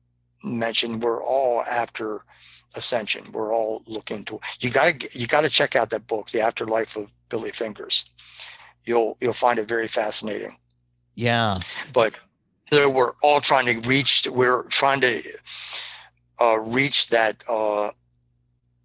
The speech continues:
Speaker 1: somewhat utopian existence where, you know, you're ascendant and you no longer need a,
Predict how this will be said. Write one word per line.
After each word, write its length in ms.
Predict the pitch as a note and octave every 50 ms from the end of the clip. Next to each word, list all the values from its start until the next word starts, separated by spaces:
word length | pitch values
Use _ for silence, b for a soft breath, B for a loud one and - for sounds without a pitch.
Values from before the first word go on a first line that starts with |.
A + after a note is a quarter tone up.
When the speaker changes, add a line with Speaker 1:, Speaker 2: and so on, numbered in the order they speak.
| _ -
Speaker 1:
somewhat 480 | - - - C#3+ C3 B2+ B2 A#2+ A2+ A#2+
utopian 680 | A#2+ A#2+ - - - C3 C3 B2 B2+ A#2+ A#2 A2+ A2+
existence 720 | G#2+ G#2+ G#2 - - A#2 B2+ A#2+ - - A#2+ G#2 - - -
where, 320 | A2+ G#2+ A2 G#2+ G#2 - -
you 120 | A#2 A#2
know, 100 | A2+ A2+
you're 220 | A2+ A2 A#2 A#2 G#2+
ascendant 480 | - - - A#2+ A#2+ A#2+ A#2 G2+ G2+
and 160 | A2+ A2 G#2+
you 100 | G#2+ A2
no 220 | A2 A2+ A#2 A#2 A#2+
longer 380 | G#2+ G#2+ A#2 A#2 A2+ G#2+ A2+ A2
need 460 | G#2+ A2 A2+ B2 B2 A#2+ A2+ G#2+ G#2 A2+
a, 380 | G#2+ G#2+ A2 G#2+ G#2 G#2 G#2